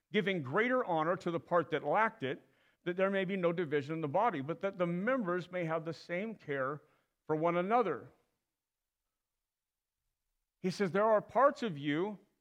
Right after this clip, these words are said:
that are more displayable and parts that are not. But that doesn't mean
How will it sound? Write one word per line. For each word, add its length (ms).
that 140
are 80
more 260
displayable 600
and 100
parts 280
that 120
are 80
not. 380
But 120
that 160
doesn't 260
mean 420